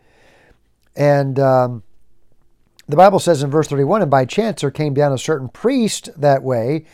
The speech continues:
and when he saw him," this, that is this man beaten up and lying on the side of the road, "he passed by on the other side." And this happens a couple of times with others who should have known better.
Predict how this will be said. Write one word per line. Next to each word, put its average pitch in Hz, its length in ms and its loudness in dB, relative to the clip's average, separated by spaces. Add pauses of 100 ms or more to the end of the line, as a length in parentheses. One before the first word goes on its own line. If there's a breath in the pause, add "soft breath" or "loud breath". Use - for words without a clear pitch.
(400 soft breath)
and 170 180 -2
when 233 140 0
he 247 100 0
saw 240 240 2
him," 151 200 2
this, 175 240 -4
that 165 260 0
is 147 120 -2
this 147 200 -6
man 160 240 -2
beaten 147 320 -4
up 170 180 0
and 131 80 -6
lying 156 240 0
on 151 60 -2
the 139 60 -4
side 156 180 0
of 143 40 2
the 143 80 -2
road, 156 320 0 (320 soft breath)
"he 185 220 0
passed 208 480 0
by 220 220 4
on 220 80 -2
the 226 80 0
other 233 160 -2
side." 233 580 0 (800)
And 190 180 4
this 208 140 2
happens 185 340 2
a 156 60 2
couple 160 320 0
of 156 300 0
times 147 280 -2
with 143 140 -6
others 165 380 -2
who 139 100 -4
should 147 160 -6
have 135 100 -4
known 131 240 -6
better. 165 360 -4